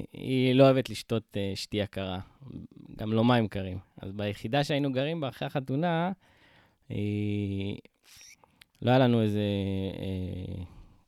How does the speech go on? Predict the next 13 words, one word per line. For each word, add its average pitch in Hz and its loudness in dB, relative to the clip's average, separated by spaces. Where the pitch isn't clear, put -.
מכונת 113 -2
מים 113 2
קרים, 110 -2
תמי 104 -2
ארבע 110 -2
או 95 -4
משהו 101 -6
כזה, 156 -6
היינו 165 -8
קונים 147 -2
בקבוקים 131 -4
ומכניסים 180 -4
למקרר. 143 0